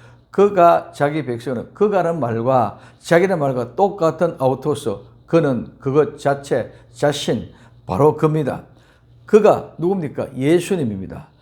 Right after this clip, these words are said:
자기 누굽니까? 예수님입니다. 그가 자기는 똑같은 예수님인데 백성, 이 백성은 나라의 백성, 대중, 군중, 무리. 두 번째는 하나님의 백성, 성도입니다.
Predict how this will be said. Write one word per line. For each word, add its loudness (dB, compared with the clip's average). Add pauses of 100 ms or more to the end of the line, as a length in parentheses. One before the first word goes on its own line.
(220)
자기 2
누굽니까? -6
예수님입니다. -2 (320)
그가 4
자기는 0
똑같은 -2 (180)
예수님인데 0 (300)
백성, 0
이 -4
백성은 -4 (260)
나라의 4
백성, -4 (220)
대중, 0 (260)
군중, -2
무리. 0 (720)
두 -2
번째는 0 (280)
하나님의 -2
백성, -2
성도입니다. -2